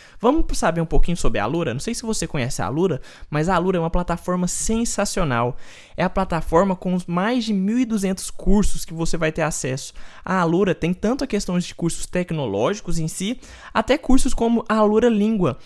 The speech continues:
que você pode aprender um inglês, um espanhol. Ou se você quiser aprender um instrumento, você pode também aprender um instrumento com Music Dot. Aí na descrição você vai ter um link pra você entrar na Alura.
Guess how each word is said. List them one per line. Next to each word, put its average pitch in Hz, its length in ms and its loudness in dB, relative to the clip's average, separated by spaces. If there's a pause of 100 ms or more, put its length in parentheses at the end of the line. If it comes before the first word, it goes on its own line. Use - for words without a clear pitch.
(120)
que - 80 -10
você 190 240 0
pode 196 200 2
aprender 196 600 4 (260)
um 214 140 2
inglês, 208 560 2
um 233 60 0
espanhol. 185 600 0 (300)
Ou 294 140 2
se 320 100 0
você 311 240 -2
quiser 269 180 -2
aprender 220 260 -2
um 185 40 2
instrumento, 185 680 -2 (220)
você 202 140 -6
pode 214 200 -2
também 220 260 0
aprender 214 260 -2
um 202 40 2
instrumento 208 400 0
com 214 100 -4
Music 226 460 -2
Dot. 165 480 2 (480)
Aí 233 200 2
na 381 100 0
descrição 214 460 -2
você 220 120 -2
vai 190 200 2
ter 226 140 -2
um 220 180 2
link 214 480 2 (240)
pra 180 120 -2
você 220 260 0
entrar 214 260 0
na 226 120 0
Alura. 160 520 0